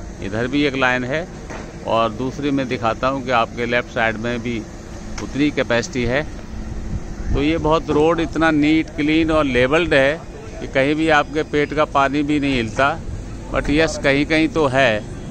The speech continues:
but वैसे तो बहुत अच्छा रोड है। और यहाँ पर ये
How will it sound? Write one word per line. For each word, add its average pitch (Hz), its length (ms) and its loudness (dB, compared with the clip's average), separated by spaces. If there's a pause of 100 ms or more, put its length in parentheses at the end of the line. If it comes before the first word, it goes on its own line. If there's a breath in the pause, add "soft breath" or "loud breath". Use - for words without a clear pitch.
(540)
but 123 140 4 (160)
वैसे 135 360 4
तो 135 360 -2
बहुत 135 380 2
अच्छा 123 280 2
रोड 110 220 0
है। 131 180 -4 (3000)
और 127 220 4
यहाँ 135 220 4
पर 160 240 4
ये 156 240 4